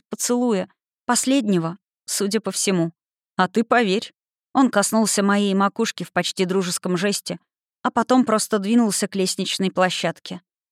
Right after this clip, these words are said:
«Было интересно поработать с тобой. И мне, Картер. Пока». Я не знала, что ответить.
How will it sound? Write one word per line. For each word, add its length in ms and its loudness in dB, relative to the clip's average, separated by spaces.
«Было 240 4
интересно 500 4
поработать 520 2
с 80 -4
тобой. 400 -2
И 100 6
мне, 260 8
Картер. 460 -4
Пока». 380 2
Я 160 2
не 100 2
знала, 320 2
что 180 -2
ответить. 480 -6